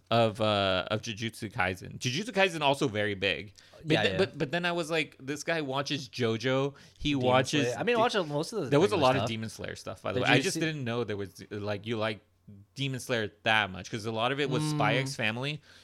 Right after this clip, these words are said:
Speaker 2: I do like
Speaker 1: Um,
Speaker 2: Chainsaw Man.
Speaker 1: a lot of it was Chainsaw Man.
Speaker 2: I did like, uh, yeah.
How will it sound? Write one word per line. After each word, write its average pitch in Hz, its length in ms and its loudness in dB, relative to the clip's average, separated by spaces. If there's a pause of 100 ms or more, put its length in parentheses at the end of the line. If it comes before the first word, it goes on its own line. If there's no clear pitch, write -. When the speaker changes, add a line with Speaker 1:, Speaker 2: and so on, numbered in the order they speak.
(160)
Speaker 2:
I 120 100 2
do 117 60 6
like 110 100 4
Speaker 1:
Um, 104 80 -2
Speaker 2:
Chainsaw 98 140 -6
Man. 101 60 -10 (420)
Speaker 1:
a 120 40 2
lot 123 180 4
of 143 80 -2
it 151 200 -4
was 127 160 -2
Chainsaw 131 560 -2
Man. 143 100 0
Speaker 2:
I 139 60 4
did 185 180 4
like, 185 220 2
uh, 135 40 -2
yeah. 95 340 -2